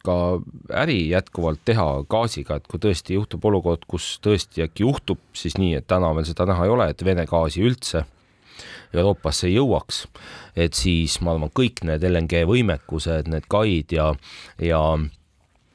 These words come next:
ja terminalid leiavad, äh, leiavad kasutust ja seda siis, äh,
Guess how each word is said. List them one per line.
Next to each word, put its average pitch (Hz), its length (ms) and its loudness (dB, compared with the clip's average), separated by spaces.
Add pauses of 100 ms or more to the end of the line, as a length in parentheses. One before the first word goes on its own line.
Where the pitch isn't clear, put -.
(120)
ja 92 100 0
terminalid 85 640 0
leiavad, 82 640 2
äh, 80 240 2 (260)
leiavad 90 400 2
kasutust 104 720 -2
ja 80 100 2
seda 82 300 2 (160)
siis, 85 400 -2
äh, 87 100 4